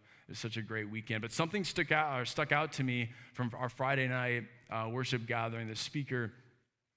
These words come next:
just imparted to us, and I wanna pass it on to you all. Genesis chapter thirty-five, he told, he told the story of Jacob and the birth of his last son, Benjamin. And, uh,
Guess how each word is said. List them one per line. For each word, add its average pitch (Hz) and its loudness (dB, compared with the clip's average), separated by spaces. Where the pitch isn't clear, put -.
just 117 -4
imparted 117 -4
to 120 -4
us, 117 -6
and 117 -4
I 113 -2
wanna 120 -2
pass 127 0
it 123 0
on 120 2
to 117 -2
you 107 0
all. 101 -2
Genesis 135 4
chapter 135 2
thirty-five, 131 0
he 117 0
told, 139 -2
he 135 2
told 156 0
the 139 -2
story 131 0
of 113 -2
Jacob 131 4
and 117 -4
the 123 -2
birth 143 0
of 139 0
his 123 2
last 139 0
son, 131 2
Benjamin. 117 0
And, 123 2
uh, 113 -2